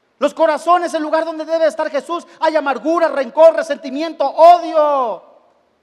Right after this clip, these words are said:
Justificas tu comportamiento con el comportamiento de otra persona,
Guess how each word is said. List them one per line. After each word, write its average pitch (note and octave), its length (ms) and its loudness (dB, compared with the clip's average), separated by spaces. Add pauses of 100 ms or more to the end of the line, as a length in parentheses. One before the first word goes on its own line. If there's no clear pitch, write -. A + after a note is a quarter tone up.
(600)
Justificas D#4 680 -4
tu C#4 80 -14
comportamiento C#4+ 800 -6
con D4 120 -8
el C4+ 80 -12
comportamiento C4 680 -8
de C#4+ 60 2
otra D4 200 -4
persona, C#4 760 -8